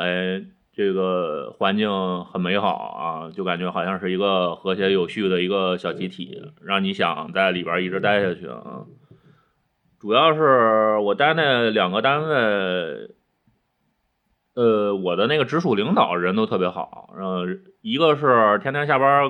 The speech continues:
各种带我们这个喝酒玩儿什么的，然后工作上面也是赏罚分明，然后对你有很好的引导，然后能够得到很好的成长。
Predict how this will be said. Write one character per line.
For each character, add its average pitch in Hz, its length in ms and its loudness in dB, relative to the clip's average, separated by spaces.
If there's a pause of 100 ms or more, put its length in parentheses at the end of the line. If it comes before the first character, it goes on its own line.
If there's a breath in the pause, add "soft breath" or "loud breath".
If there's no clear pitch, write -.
各 135 80 0
种 101 160 0
带 120 140 4
我 95 120 2
们 104 380 -2
这 110 140 -2
个 98 240 -2
喝 139 180 0
酒 117 160 2 (640)
玩 107 180 2
儿 131 200 4
什 131 80 -2
么 95 120 -4
的， 90 140 0
然 98 180 0
后 127 100 -2
工 135 240 -4
作 139 200 4
上 110 100 2
面 98 140 0
也 90 160 0
是 107 420 2 (800 loud breath)
赏 98 200 -6
罚 135 180 2
分 180 160 2
明， 147 380 0
然 143 160 0
后 120 680 0
对 139 180 -2
你 131 100 -4
有 135 160 0
很 110 220 -4
好 95 180 -4
的 95 120 -2
引 98 240 -2
导， 98 360 -4
然 92 180 -6
后 98 300 -4
能 92 160 -4
够 98 560 -2 (160)
得 110 120 -2
到 120 120 0
很 127 140 -8
好 98 100 -6
的 95 80 -4
成 101 220 -10
长。 127 140 -8